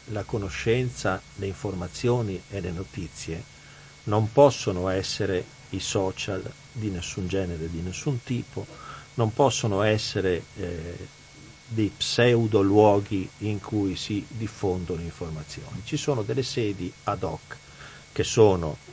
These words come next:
riviste scientifiche qualificate, congressi qualificati, consessi qualificati, all'interno delle quali si occupa delle, delle, delle specifiche branche,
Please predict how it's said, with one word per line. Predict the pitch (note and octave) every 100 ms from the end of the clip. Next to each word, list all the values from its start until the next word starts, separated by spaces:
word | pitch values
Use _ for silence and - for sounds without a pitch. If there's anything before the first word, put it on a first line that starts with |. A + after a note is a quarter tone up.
| - -
riviste | F2 F2+ F#2 -
scientifiche | E2 F#2+ E2+ G2 F2 - D#2+
qualificate, | - F2 D#2 B2 A2+ C#3+ C#3+ B2 - - - -
congressi | G#2+ G2 G#2+ G#2+ G2 - - D2
qualificati, | F2+ F2 - D#3+ B2 G#2 D#2+ - E2+ - - - -
consessi | D3+ C#3+ - A2+ G2 - - F2
qualificati, | F#2 E2 D3+ C3 F#2 D2 D2+ -
all'interno | G#2+ G#2 C#3 B2+
delle | A2 G#2
quali | - G#2 E2 D2+ - - - - - - - - - - - - - - - - - -
si | G2+
occupa | G#2 - F#2 D2+
delle, | D2+ D#2+ D#2 D#2 D2 -
delle, | D2+ D#2 D2+ E2+ -
delle | F#2 E2+
specifiche | - F2 - A2+ - - -
branche, | G#2 G#2 F#2 A#2 D3+ D#3